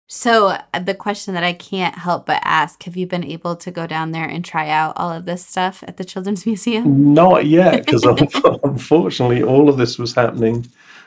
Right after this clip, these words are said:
Speaker 2: during the pandemic. So the buildings all opened only a few months ago.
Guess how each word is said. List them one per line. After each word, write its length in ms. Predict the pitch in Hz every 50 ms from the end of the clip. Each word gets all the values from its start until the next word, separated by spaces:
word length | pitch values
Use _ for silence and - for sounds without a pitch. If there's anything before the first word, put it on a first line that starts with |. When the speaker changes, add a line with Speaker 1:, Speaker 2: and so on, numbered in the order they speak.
| _ _ _ -
Speaker 2:
during 320 | 120 - 120 117 120 123 113
the 80 | 110
pandemic. 840 | 107 - 113 113 117 117 110 117 120 117 123 120 120 - - - _ _ _
So 540 | - - - 123 117 113 110 110 107 92 - - -
the 80 | 135 -
buildings 540 | - - 123 151 180 196 156 117 113 107 110
all 200 | 120 120 120 117
opened 400 | 117 120 120 - 117 110 107 104
only 300 | 104 113 127 127 120 107
a 60 | 104
few 240 | - - 110 110 107
months 340 | 104 110 107 92 87 -
ago. 320 | 101 87 82 73 69 -